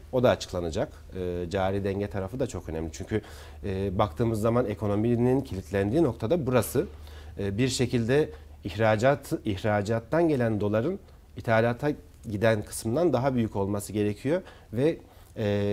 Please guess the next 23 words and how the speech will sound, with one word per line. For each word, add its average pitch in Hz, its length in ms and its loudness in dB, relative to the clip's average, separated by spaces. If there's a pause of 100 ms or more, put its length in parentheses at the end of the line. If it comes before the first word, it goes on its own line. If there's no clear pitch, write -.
(160)
yeni 110 220 2
ekonomi 123 400 2
politikasının 147 640 -2
daha 131 160 -2
uygulanabilir 120 840 2
olması 80 480 -6
gerekiyor. 85 500 -2 (420)
Baktığımız 143 420 2
zaman 123 300 4
doların 120 300 2
önünü 110 280 2
bu 117 100 -2
derece 101 500 2 (240)
açarak, 107 600 0 (100)
e, 95 260 -4
devam 110 280 2
edeceklerini 107 480 -2
çok 139 160 -6
fazla 135 320 0
düşünmüyorum. 131 460 -2 (540)
E, 113 320 2 (180)
kuvvetli 160 360 2
ihtimal 131 280 0